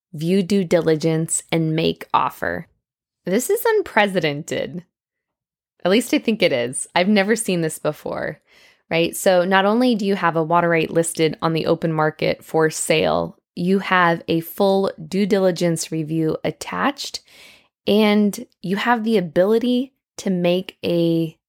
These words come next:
an offer on that water right, essentially like an auction, a direct offer. Now, before I dive into all the ways that this listing is really changing the game, I wanted to provide you with some details about the water right itself. So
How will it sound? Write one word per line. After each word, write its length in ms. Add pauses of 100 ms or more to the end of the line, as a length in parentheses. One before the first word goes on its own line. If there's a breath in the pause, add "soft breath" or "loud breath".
an 160
offer 580
on 200
that 200
water 260
right, 300
essentially 800 (600 soft breath)
like 240
an 180
auction, 560 (500)
a 60
direct 400
offer. 540 (1120)
Now, 100
before 320
I 120
dive 340
into 340
all 160
the 140
ways 320
that 100
this 260
listing 460
is 160
really 260
changing 640
the 80
game, 520 (340 loud breath)
I 100
wanted 280
to 40
provide 460
you 240
with 160
some 300
details 680
about 400
the 80
water 280
right 260
itself. 720
So 360